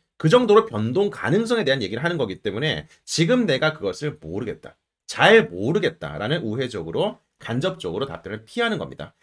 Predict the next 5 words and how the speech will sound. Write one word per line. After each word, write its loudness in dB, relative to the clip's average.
간접적으로 4
답변을 -2
피하는 -2
것은 -2
어떻다? -4